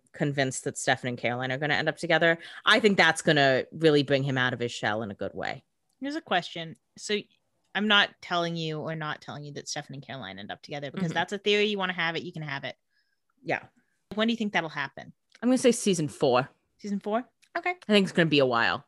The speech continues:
Speaker 2: Interesting.
Speaker 1: Because he clearly doesn't really have any connection with Caroline at the moment. And I think he's gonna spend a lot of time being mad about Damon and Elena being together. Although I think Damon and Elena won't really be together till then anyway.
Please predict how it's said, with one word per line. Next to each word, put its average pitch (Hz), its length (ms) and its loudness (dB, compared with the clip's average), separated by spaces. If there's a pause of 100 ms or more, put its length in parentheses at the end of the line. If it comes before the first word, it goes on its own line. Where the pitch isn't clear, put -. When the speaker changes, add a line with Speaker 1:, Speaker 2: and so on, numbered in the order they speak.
(160)
Speaker 2:
Interesting. 247 400 -4 (260)
Speaker 1:
Because 180 400 6
he 160 120 4
clearly 180 440 4
doesn't 143 280 -2
really 117 300 -8 (180)
have 131 180 -2
any 127 140 -2
connection 120 300 -4
with 117 100 -10
Caroline 131 300 -4
at - 80 -10
the 135 60 -6
moment. 127 360 -4 (380)
And 180 100 8
I 175 80 8
think 175 160 2
he's 156 120 4
gonna 151 120 2
spend 151 200 2
a - 20 6
lot 135 140 6
of 131 80 2
time 139 140 0
being 127 260 0
mad 127 540 0
about 123 460 -2
Damon 123 260 -2
and 117 100 -4
Elena 113 300 -6
being 87 260 -6
together. - 500 -8 (480)
Although 156 160 4
I 170 60 8
think 165 200 2
Damon 147 260 2
and 131 100 0
Elena 120 220 0
won't 117 140 -2
really 117 140 -2
be 117 100 -4
together 110 300 -2
till 110 160 -8
then 107 160 -4
anyway. 98 380 -6